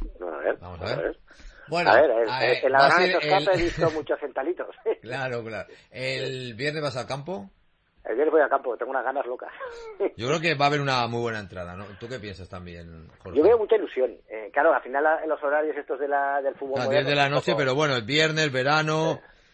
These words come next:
Speaker 1: Sí, eh,
Speaker 2: primer
Speaker 1: bueno,
Speaker 2: partido
Speaker 1: yo
Speaker 2: del equipo en casa, hay que ir, hombre.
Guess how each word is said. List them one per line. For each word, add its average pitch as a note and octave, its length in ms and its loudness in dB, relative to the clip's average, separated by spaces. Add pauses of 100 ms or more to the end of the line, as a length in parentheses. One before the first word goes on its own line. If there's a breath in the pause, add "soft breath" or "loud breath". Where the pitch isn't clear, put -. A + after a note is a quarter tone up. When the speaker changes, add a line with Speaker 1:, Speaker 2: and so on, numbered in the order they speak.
(120)
Speaker 1:
Sí, A#2+ 80 -4
eh, E2+ 920 -6 (140)
Speaker 2:
primer A#2+ 260 -4
Speaker 1:
bueno, C#3 160 6
Speaker 2:
partido B2+ 180 8
Speaker 1:
yo C3+ 40 4
Speaker 2:
del C3+ 100 2
equipo B2 220 -2
en A#2+ 80 -6
casa, D3 440 2
hay C#3+ 120 0
que A#2+ 160 -2
ir, F2 140 -8
hombre. E2 300 -12